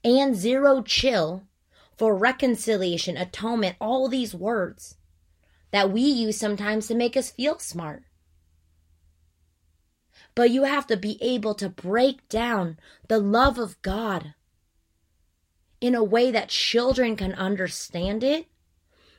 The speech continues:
And if we can't explain, if you and I, and we,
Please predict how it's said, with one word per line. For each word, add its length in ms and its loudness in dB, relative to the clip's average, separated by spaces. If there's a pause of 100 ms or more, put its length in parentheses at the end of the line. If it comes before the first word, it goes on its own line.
And 140 6
if 120 0
we 160 0
can't 360 0
explain, 440 -6
if 180 -4
you 320 0
and 260 -4
I, 280 -2
and 260 -4
we, 340 -2